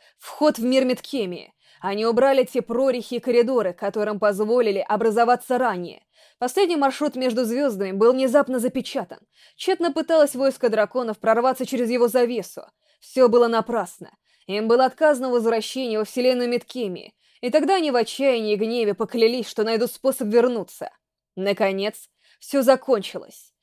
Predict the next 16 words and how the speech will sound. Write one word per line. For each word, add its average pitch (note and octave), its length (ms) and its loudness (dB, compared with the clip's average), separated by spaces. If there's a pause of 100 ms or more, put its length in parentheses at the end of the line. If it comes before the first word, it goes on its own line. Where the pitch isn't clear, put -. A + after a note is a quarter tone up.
(240)
Воины D4+ 400 0
хаоса, B3 560 0
дни B3 220 -4
ярости D4+ 420 2
безумных B3 480 -2
богов, G3+ 440 0
время C#4 380 0
звёздной B3 400 -2
смерти. A#3+ 640 -12 (240)
Каким F4+ 300 0
бы F#4 180 2
именем D4 320 -2
ни C4 80 -2
называли B3+ 580 0
этот A3 280 -2
период, G#3+ 480 0